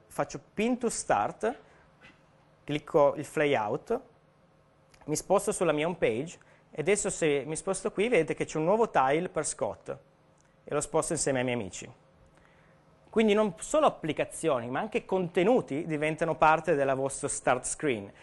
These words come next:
E adesso ogni volta che Scott, eh, manda un nuovo messaggio, avrò un'animazione, eh, immediata nel mio start screen con i nuovi messaggi che arrivano, eh, che, che arrivano da lui, così come dal, dalle altre persone qui.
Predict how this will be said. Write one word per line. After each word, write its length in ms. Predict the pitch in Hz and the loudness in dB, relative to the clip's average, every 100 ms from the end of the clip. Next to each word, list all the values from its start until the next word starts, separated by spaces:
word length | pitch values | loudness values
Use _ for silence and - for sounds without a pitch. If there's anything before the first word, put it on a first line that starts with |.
| - | -6
E 80 | - | 0
adesso 260 | 185 214 | 2 2
ogni 140 | 190 208 | 2 2
volta 260 | 247 240 | 2 2
che 120 | 202 165 | -2 -2
Scott, 480 | - 160 156 156 | -2 4 2 4
eh, 280 | 170 147 135 143 | 2 2 0 -2
manda 260 | 151 160 | -2 0
un 60 | 147 | 0
nuovo 160 | 160 143 | 0 0
messaggio, 680 | 190 - 139 147 196 220 - - | -2 0 0 0 0 -2 -4 -8
avrò 280 | - 151 180 | 0 4 6
un'animazione, 960 | 165 151 165 170 - 170 165 175 180 - | 4 2 0 -2 -2 2 2 2 -2 -6
eh, 300 | - 127 123 | -4 -2 -2
immediata 600 | 127 147 151 151 123 123 | -2 -2 2 2 2 0
nel 140 | 147 127 | 0 0
mio 100 | 127 | -4
start 260 | 123 156 | -2 -2
screen 360 | - - 131 131 | -2 -2 0 0
con 160 | - 117 | -2 -4
i 60 | |
nuovi 220 | 113 113 | -2 -2
messaggi 460 | 110 117 - 107 110 | -4 -2 0 0 -2
che 120 | - | -4
arrivano, 440 | 110 107 107 104 104 - - | -2 -2 -2 -4 -8 -16 -6
eh, 220 | 107 104 110 | -4 -2 -4
che, 80 | 104 | -6
che 180 | 110 | -4
arrivano 200 | 120 120 | 2 4
da 80 | 127 | 4
lui, 220 | 127 135 | 4 4
così 280 | 127 123 117 | 2 -4 -6
come 240 | 110 117 110 | -6 -6 -4
dal, 180 | 104 107 | -6 -4
dalle 160 | 120 | -2
altre 200 | 113 113 | -2 -2
persone 360 | 113 110 107 101 | -6 -6 -6 -8
qui. 160 | 90 | -10